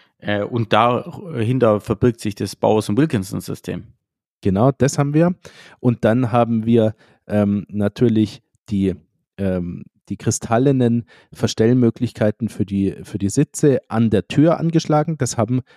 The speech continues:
Speaker 2: mehrere Mitfahrer gelobt, dass es nicht unten am Sitz ist, sondern an der Tür. Ähm, und dann haben wir die Leder-, Alu-, Stoff-, Plastik-Hinterlegung, also auch wenn es sehr hochwertiger Kunststoff ist, die a-, an der Tür dran ist.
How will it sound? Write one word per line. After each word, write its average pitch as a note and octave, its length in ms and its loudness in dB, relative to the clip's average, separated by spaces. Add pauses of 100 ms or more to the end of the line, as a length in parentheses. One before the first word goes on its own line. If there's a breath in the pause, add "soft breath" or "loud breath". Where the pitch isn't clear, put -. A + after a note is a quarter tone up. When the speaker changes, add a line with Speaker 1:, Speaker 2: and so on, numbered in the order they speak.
(120)
Speaker 2:
mehrere C#3+ 420 2
Mitfahrer A#2+ 400 0
gelobt, A2 480 -2 (100)
dass A2+ 200 -6
es - 80 -10
nicht A#2 160 -2
unten C#3 260 0
am F#2+ 140 -4
Sitz - 280 -4
ist, E3 160 -4
sondern A#2 200 -4
an G2 80 -4
der F2+ 100 -8
Tür. F3 280 2 (760 loud breath)
Ähm, C3 380 0 (180)
und B2 200 -6
dann B2 180 2
haben C3+ 180 0
wir B2+ 280 2 (260)
die A2 180 -2 (100)
Leder-, C3+ 600 2 (280)
Alu-, B2 600 4
Stoff-, - 440 -2 (120)
Plastik-Hinterlegung, A2 1200 0
also - 320 -6
auch - 180 -4
wenn F#2+ 80 -2
es - 60 -10
sehr F#2+ 120 2
hochwertiger A2 460 0
Kunststoff B2 460 -2
ist, A#2+ 180 0 (380 soft breath)
die A#2+ 100 4
a-, G2+ 160 -2
an A#2 160 -2
der A2+ 140 0
Tür B2 160 2
dran G2 240 -2
ist. - 180 -8